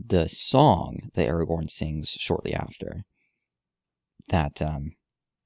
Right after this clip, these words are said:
Legolas says that it's laden with the sadness of mortal men, and the song has the line, "Where now the horse and the rider?"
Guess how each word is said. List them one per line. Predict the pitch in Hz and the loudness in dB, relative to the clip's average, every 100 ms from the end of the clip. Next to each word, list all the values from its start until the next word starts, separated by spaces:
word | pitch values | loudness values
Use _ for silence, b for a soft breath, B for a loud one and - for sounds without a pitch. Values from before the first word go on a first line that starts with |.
| _ _ _ _ _ _ 113 | _ _ _ _ _ _ 6
Legolas | 101 92 90 | 6 8 4
says | - - 80 82 | 2 2 2 0
that | 85 | -4
it's | - - | -6 -4
laden | 85 92 98 101 | 4 4 6 2
with | 92 | 2
the | 82 | -2
sadness | - - 87 87 87 - | 0 2 4 4 0 -2
of | - | -6
mortal | 82 92 92 | 0 2 2
men, | 87 87 - 87 - b b b b _ | -2 -4 -4 -8 -10 b b b b _
and | - 85 80 82 | 0 4 4 0
the | - | 0
song | - 95 | 2 4
has | 92 85 | 4 2
the | 85 | 0
line, | 82 82 80 78 82 - _ _ - | 0 -2 -2 -4 -6 -12 _ _ 0
"Where | 92 98 | 4 6
now | 95 87 87 | 6 6 4
the | 85 | 0
horse | - 104 92 - - | -2 0 0 -4 -2
and | 82 | -2
the | - | 0
rider?" | 69 65 50 - | -2 -2 -4 -6